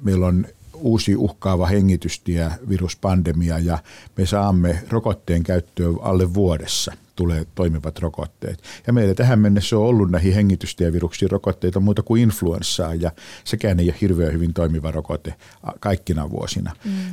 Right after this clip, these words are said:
Speaker 1: Niin, niin, niin kyllähän tää on ollut aivan mahtavaa. Et jos miettii, että jos meille tätä ei olisi, tää rokotemahdollisuus tullut, niin miltä tää maailma ja elämä meillä näyttäisi nyt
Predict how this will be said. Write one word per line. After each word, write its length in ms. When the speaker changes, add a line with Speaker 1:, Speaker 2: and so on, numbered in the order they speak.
Speaker 1:
Niin, 320
niin, 240
niin 120
kyllähän 380
tää 120
on 80
ollut 260
aivan 720
mahtavaa. 500
Et 80
jos 120
miettii, 300
että 80
jos 140
meille 220
tätä 300
ei 120
olisi, 440
tää 100
rokotemahdollisuus 800
tullut, 360
niin 100
miltä 300
tää 280
maailma 540
ja 80
elämä 420
meillä 320
näyttäisi 560
nyt 400